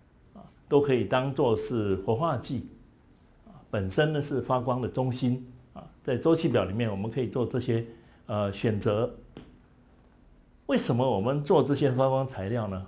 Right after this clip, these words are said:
不会在金属的容器里面，比如说还有铁离子的，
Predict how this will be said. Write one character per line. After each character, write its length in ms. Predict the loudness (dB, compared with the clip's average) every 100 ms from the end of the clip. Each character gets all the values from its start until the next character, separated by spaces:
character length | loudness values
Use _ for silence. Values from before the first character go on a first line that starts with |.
| -6
不 280 | 2 4 4
会 260 | 4 4 4
在 340 | 2 2 0
金 300 | -2 0 0
属 220 | 0 -2
的 80 | -4
容 240 | -4 -2 -2
器 240 | -2 -2
里 80 | 0
面， 320 | 0 -2 -2 -10 -20 -20 -20 -20 -20 -20 -20 -4
比 120 | 4
如 100 | 6
说 400 | 6 4 2 0 -10 -20 -6
还 80 | -2
有 100 | 0
铁 220 | 2 2
离 160 | 2 0
子 180 | -2 0
的， 180 | 0